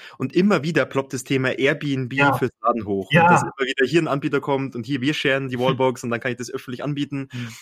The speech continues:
Speaker 1: Und die verschwinden dann immer wieder relativ schnell. Aber was ja bei euch sehr clever ist, dass man einfach diese kritische Masse schon hat. Man hat diese ganzen Leute schon da, man, die App ist schon installiert. Und das ist ja auch so, weil wir vorhin kurz über Micromobility gesprochen haben, wenn jetzt zum Beispiel Tier oder irgend so ein Mobilitätsanbieter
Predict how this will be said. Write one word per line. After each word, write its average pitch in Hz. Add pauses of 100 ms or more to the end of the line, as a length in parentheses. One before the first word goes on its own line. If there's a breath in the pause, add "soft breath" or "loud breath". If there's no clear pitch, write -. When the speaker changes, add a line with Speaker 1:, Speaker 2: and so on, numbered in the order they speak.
(120 loud breath)
Speaker 1:
Und 135
die 139
verschwinden 190
dann 127
immer 113
wieder 113
relativ -
schnell. 139 (240 loud breath)
Aber 113
was 131
ja 151
bei 123
euch 156
sehr 175
clever 151
ist, 160
dass 143
man 127
einfach 123
diese 117
kritische -
Masse 123
schon -
hat. -
Man 110
hat 135
diese 143
ganzen 123
Leute 120
schon 120
da, 139
man, 135 (160)
die 113
App -
ist -
schon 175
installiert. 156 (380 loud breath)
Und 123
das 131
ist 143
ja -
auch 123
so, 127
weil 117
wir 113
vorhin 123
kurz -
über 107
Micromobility 107
gesprochen 101
haben, 139
wenn 117
jetzt 110
zum 113
Beispiel 110
Tier 170
oder 120
irgend 120
so 117
ein 117
Mobilitätsanbieter 120